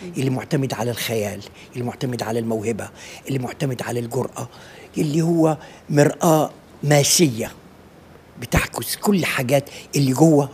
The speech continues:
Speaker 2: واللي بره في نفس الوقت. لقيت فيها هي النبع الصافي اللي أنا ممكن أغرف منه، أشرب منه دون أن أرتوي.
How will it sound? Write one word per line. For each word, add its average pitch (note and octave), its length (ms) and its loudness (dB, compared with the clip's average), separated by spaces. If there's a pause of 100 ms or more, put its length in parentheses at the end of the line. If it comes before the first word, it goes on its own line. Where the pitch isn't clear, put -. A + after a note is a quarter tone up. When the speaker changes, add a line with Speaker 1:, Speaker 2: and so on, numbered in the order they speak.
Speaker 2:
واللي D#3+ 240 2
بره - 400 -6
في B2+ 80 -6
نفس C3+ 240 -2
الوقت. - 420 -12 (840)
لقيت E3+ 280 2
فيها C#3+ 400 -2 (640)
هي D3 380 0 (160)
النبع C3 360 -2
الصافي C3+ 560 -4 (360)
اللي A#2 180 -4
أنا C3+ 220 -4
ممكن B2 300 -8 (120)
أغرف A2 380 -4
منه، G2+ 300 -14 (480)
أشرب D3+ 440 -4
منه D3+ 180 -2
دون D3+ 220 -2
أن A#2+ 160 -10
أرتوي. A2 420 -8